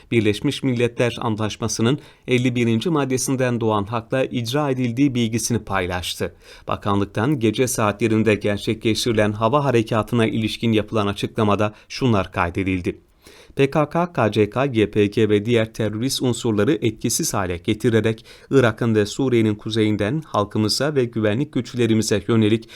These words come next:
terör saldırılarını bertaraf etmek ve hudut güvenliğini sağlamak, terörü kaynağında yok etmek maksadıyla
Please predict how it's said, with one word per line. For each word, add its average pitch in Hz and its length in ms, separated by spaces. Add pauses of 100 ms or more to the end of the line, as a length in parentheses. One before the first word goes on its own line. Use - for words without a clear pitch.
(160)
terör 165 260
saldırılarını 135 840
bertaraf 123 500
etmek 117 400 (240)
ve 104 80
hudut 117 440
güvenliğini 113 480
sağlamak, 90 600 (200)
terörü 139 400
kaynağında 123 540
yok 143 300
etmek 123 360
maksadıyla 98 680